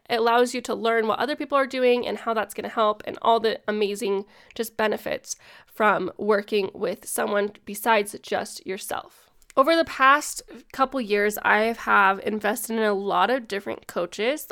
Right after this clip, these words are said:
life coaches, business coaches, and people that can help me reach my goals. And it's been so amazing to have an accountability partner to be able to say, like, "Hey, I'm gonna launch this next week." And then next week when I get on the call,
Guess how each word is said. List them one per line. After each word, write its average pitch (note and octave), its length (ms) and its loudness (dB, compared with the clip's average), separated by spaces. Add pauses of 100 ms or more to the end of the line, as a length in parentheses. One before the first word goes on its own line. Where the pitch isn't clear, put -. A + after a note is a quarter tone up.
(120)
life F#3 320 -4
coaches, C#4 640 -2
business G3+ 400 -8
coaches, B3+ 640 -4 (380)
and A3 120 -4
people B3 280 -2
that A#3+ 140 -2
can A3 120 -6
help A#3 320 -2
me A#3+ 320 -2
reach G#3 280 -4
my G3 120 -4
goals. - 420 -8
And G#3+ 100 -4
it's G#3+ 120 -6
been A3 180 -2
so B3+ 460 2
amazing G#3+ 420 0
to G3+ 80 -6
have G3+ 180 -2
an G3+ 60 -4
accountability F#3 560 -4
partner A#3+ 500 -2 (300)
to - 140 -8
be G#3+ 100 0
able G#3 180 -2
to G3+ 100 -4
say, G3 280 -2
like, F#3 220 -6
"Hey, G#3 320 -4
I'm F#3 180 -4
gonna F#3+ 220 -2
launch F#3 420 -4
this G#3+ 640 -4 (240)
next G3+ 400 -4
week." A#3 480 -6
And G#3+ 140 -2
then G3+ 260 -2
next G#3+ 260 -2
week A3 160 -8
when G#3 140 0
I G3 60 0
get G3 160 -6
on G3 120 -2
the F#3+ 60 -4
call, G#3+ 460 -2